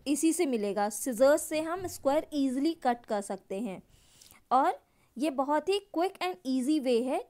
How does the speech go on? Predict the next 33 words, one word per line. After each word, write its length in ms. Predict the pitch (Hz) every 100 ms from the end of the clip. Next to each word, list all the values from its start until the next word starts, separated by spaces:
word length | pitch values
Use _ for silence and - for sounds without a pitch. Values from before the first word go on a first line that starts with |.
| -
कट 200 | 254 254
करने 320 | 240 214 220
का, 180 | 277 330
सिंपल 460 | - 302 311 320
मशीन। 280 | 285 247 208
So 260 | 214 370 427
सिजर्स 720 | - 240 262 294 320 - -
क्या 160 | 302 277
है, 240 | 285 392 - _ - _ -
एक 180 | 359 370
सिंपल 440 | - 285 269 330
मशीन 480 | 311 269 - 277 285
है। 180 | 247 202
हमें 240 | 220 247
मशीन 400 | 302 277 277 294
की 160 | 285 320
ज़रूरत 360 | 262 247 277 -
काम 220 | 247 240
को 300 | 247 311 - -
आसान 580 | 226 233 269 254 294 311
बनाने 420 | 262 240 214 233
के 160 | 226 233
लिए 140 | 262
और 180 | 302 247
जल्दी 380 | 226 220 269 339
करने 320 | 277 233 226
के 160 | 226
लिए 180 | 214 254
हुई। 340 | 294 240 208 185 _ _ - _ -
Like 360 | 233 254 262 311 - _ _ _
a 60 | 294
pencil 460 | 302 285 285 359 359
sharpener, 600 | - 262 233 226 214